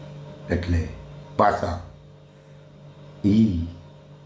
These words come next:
શ્રાદ્ધ આવે ત્યારે તમે શ્રાદ્ધ નાખો.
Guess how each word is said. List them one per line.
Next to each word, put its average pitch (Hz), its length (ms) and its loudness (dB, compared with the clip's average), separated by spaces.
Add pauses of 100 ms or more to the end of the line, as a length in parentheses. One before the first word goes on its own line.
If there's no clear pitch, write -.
(260)
શ્રાદ્ધ 247 340 6
આવે 165 300 -2 (2500)
ત્યારે 110 340 6
તમે 95 240 0
શ્રાદ્ધ 98 540 6
નાખો. - 280 -12